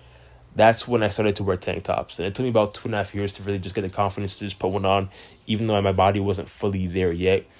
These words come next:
But it gave me the, the boost, the confidence I needed to actually put one on. And <laughs> I remember back in high school, and I was on the track team, and we was wearing these, uh, tr-, tight track uniforms,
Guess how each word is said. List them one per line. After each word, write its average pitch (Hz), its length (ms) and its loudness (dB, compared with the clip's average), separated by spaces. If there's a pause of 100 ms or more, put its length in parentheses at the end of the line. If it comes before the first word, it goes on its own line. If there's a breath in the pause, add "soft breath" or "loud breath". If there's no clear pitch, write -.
(260 loud breath)
But 101 120 0
it 95 180 -2
gave 110 200 0
me 113 60 -2
the, 98 320 2 (460)
the 98 200 0
boost, 113 480 -2
the - 80 -12
confidence 107 480 0
I 92 100 0
needed 95 320 -2
to 101 120 2
actually 90 380 0
put - 220 -6
one 95 180 -4
on. 85 280 0 (440 soft breath)
And 92 360 0 (600)
<laughs> - 220 -8 (200)
I 113 80 4
remember 104 220 4
back 101 180 4
in 95 60 -2
high 101 180 4
school, 95 340 -4 (560 loud breath)
and 113 100 -6
I 107 40 4
was 98 100 0
on 95 80 -2
the 92 60 0
track 104 260 6
team, 92 260 -4
and 95 80 0
we 107 60 2
was 101 180 2
wearing 101 260 0
these, 92 340 -2
uh, 82 280 -2
tr-, - 200 -8
tight 107 300 0
track 101 320 4
uniforms, 92 600 -2